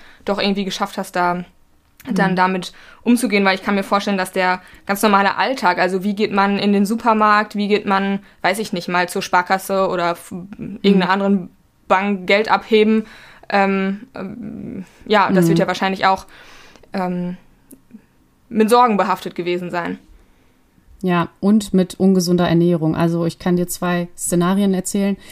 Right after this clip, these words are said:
Speaker 2: Einmal, ähm, was Geld und Ernährung angeht, musste ich natürlich günstig einkaufen. Ich war überwiegend im Netto einkaufen, in irgendwie ein frischer hier, wie nennt sich das, ähm,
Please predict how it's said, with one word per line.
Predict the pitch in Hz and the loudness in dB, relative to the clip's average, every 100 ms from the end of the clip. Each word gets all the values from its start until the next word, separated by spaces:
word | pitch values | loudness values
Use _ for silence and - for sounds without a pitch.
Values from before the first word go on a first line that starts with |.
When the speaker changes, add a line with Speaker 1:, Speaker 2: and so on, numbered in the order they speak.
| - - - - | -20 -16 -18 -6
Speaker 2:
Einmal, | - 180 180 175 175 - | 0 2 2 0 -2 -4
ähm, | 175 170 175 170 | -4 -4 -4 -4
was | 170 170 - - - | -4 -4 -6 -10 -6
Geld | 175 175 180 | 0 2 2
und | 175 165 | -2 -2
Ernährung | 165 185 185 180 | 0 2 0 -2
angeht, | 175 175 180 175 - - _ _ _ _ - - | 0 0 0 -2 -6 -14 _ _ _ _ -6 0
musste | 170 - 175 | 0 0 -4
ich | - | -4
natürlich | 160 165 165 - | -4 -2 -2 2
günstig | 220 233 170 - | 2 2 -2 -2
einkaufen. | 160 160 165 160 170 | -2 0 -2 -2 -4
Ich | 165 - | -4 0
war | 170 165 - | 0 0 -2
überwiegend | - 175 175 180 180 | -2 0 2 2 0
im | 160 160 | 0 -2
Netto | 185 277 302 311 - - - - | 0 0 0 -2 -10 -20 -14 -4
einkaufen, | 247 254 254 247 247 262 233 | -2 0 -2 -2 -2 -2 0
in | 185 | 0
irgendwie | 175 180 170 180 | 2 0 2 2
ein | 170 | 0
frischer | - 185 - 180 175 | 0 -4 0 0 0
hier, | 160 175 165 160 - | 0 -2 -2 -4 -6
wie | 170 | -4
nennt | 170 | -4
sich | 170 - | -6 -8
das, | 160 151 - | -10 -10 -12
ähm, | 156 156 156 | -10 -8 -10